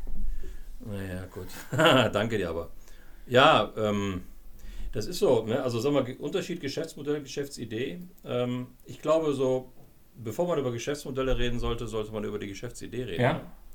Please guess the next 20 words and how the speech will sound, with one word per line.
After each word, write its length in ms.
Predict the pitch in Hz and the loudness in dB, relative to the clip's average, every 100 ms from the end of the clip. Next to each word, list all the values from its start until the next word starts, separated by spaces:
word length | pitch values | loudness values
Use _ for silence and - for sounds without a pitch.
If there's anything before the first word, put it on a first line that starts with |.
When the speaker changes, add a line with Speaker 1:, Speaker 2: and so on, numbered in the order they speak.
| - - - - - - - - | -16 -14 -14 -16 -16 -20 -20 -10
Speaker 1:
Ähm, 540 | 101 98 98 98 95 - - - | -6 -4 -4 -6 -6 -10 -14 -10
weil 220 | 95 98 | -8 -6
die, 280 | 101 101 - - | -8 -10 -10 -8
du 60 | |
musst 220 | 107 123 | -6 -4
ja 40 | 127 | -4
eine 100 | 117 | -6
Idee, 360 | 98 101 131 - - | -6 -4 -6 -6 -16
ich 140 | - 123 | -12 -8
liebe 180 | 180 | -4
die 120 | 208 175 | -4 -4
deutsche 240 | 151 131 | -6 -8
Sprache, 260 | - 151 123 | -8 -4 -2
habe 100 | 95 | -2
ich 60 | |
das 140 | 123 123 | -4 -6
schon 120 | 131 | -2
mal 120 | 131 | 2
Speaker 2:
Nein. 180 | 113 104 | 4 2
Speaker 1:
gesagt? 320 | 120 - - | 0 -2 -10